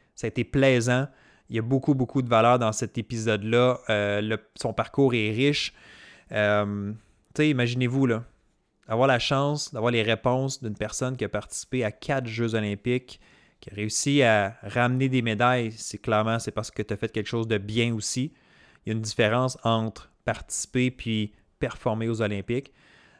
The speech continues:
Alors, euh, si ça vous intéresse, faut que vous soyez là pour l'épisode numéro soixante. Ça va être excellent. Euh, j'ai des bonnes questions. J'ai des gens qui m'ont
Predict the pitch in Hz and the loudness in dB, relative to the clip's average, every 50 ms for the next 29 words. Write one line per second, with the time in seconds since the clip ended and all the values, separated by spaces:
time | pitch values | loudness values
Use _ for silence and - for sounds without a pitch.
0 | _ - - 104 104 107 104 104 104 107 98 95 95 95 92 95 95 107 _ _ | _ -2 2 4 4 4 4 2 0 0 0 0 0 0 -2 -4 -8 -10 _ _
1 | _ _ _ _ - - - - 160 160 143 135 131 135 120 110 127 117 110 117 | _ _ _ _ -10 -8 -6 -2 0 2 2 2 2 2 0 2 0 2 2 2
2 | 131 135 - - _ _ _ _ _ _ _ _ _ _ _ - 147 139 135 131 | 0 0 -4 -10 _ _ _ _ _ _ _ _ _ _ _ 0 0 0 0 0
3 | - - 123 107 107 107 110 117 120 - 120 107 107 104 - 107 101 110 110 110 | -4 -2 0 0 2 2 2 0 0 0 0 0 0 -2 -2 -2 0 0 0 0
4 | 107 104 101 101 104 107 - - 117 107 104 - 120 113 113 117 117 - 110 95 | 0 0 0 0 -2 -4 -4 -2 -4 -4 -2 -2 -4 -2 -4 -4 -6 -6 -4 -2
5 | 98 101 104 - - - _ _ _ - 131 131 135 - - 123 104 101 107 110 | 0 -2 -2 -4 -8 -20 _ _ _ -4 -4 -4 -4 -4 -4 -2 0 2 2 0
6 | 117 117 - - - - - - _ _ - - 104 101 101 101 101 101 95 - | 0 -2 -8 -18 -20 -20 -20 -20 _ _ -10 -4 0 2 2 2 2 0 -2 -6
7 | 110 107 104 107 107 110 107 110 107 107 107 107 107 104 - _ _ _ _ - | -8 -6 -4 -2 0 0 2 2 2 2 2 0 -2 -2 -6 _ _ _ _ -12
8 | - 107 95 98 139 156 175 165 - 170 156 - - 156 143 156 170 147 123 113 | -8 -6 2 6 6 6 6 6 2 2 2 2 2 2 2 2 2 0 -2 0
9 | 110 110 104 120 127 131 - 127 110 110 110 104 | 0 0 0 0 -2 -2 0 0 0 0 0 -2